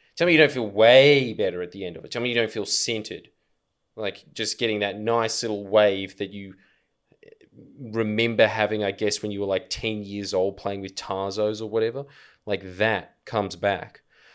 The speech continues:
Um, but yeah, in, in terms of contribution,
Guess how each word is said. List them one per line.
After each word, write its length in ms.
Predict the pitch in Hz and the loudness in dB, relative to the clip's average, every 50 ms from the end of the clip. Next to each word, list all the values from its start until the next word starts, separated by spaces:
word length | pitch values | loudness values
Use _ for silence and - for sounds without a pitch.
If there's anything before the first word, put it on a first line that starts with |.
| _ _ _ _ _ _ _ | _ _ _ _ _ _ _
Um, 480 | 107 107 104 104 104 101 101 101 95 95 _ _ _ _ _ _ _ _ _ _ _ _ _ _ _ _ _ _ _ | 2 2 4 4 2 2 -2 -6 -10 -14 _ _ _ _ _ _ _ _ _ _ _ _ _ _ _ _ _ _ _
but 140 | - 147 131 | 4 4 6
yeah, 240 | 123 139 120 87 73 - - _ _ _ _ _ _ _ _ _ _ _ | 6 6 6 4 2 -2 -12 _ _ _ _ _ _ _ _ _ _ _
in, 120 | 131 135 131 | -4 -4 -2
in 160 | 110 135 123 | -2 -2 -4
terms 320 | 113 - 143 151 175 170 | -2 0 2 2 2 2
of 100 | 151 131 | 0 -4
contribution, 1000 | 139 - 135 135 120 - 113 95 98 98 104 110 113 - - 98 90 80 - - | -4 -4 -4 -4 -4 -6 -8 -10 -8 -6 -6 -6 -6 -6 -6 -8 -8 -10 -12 -18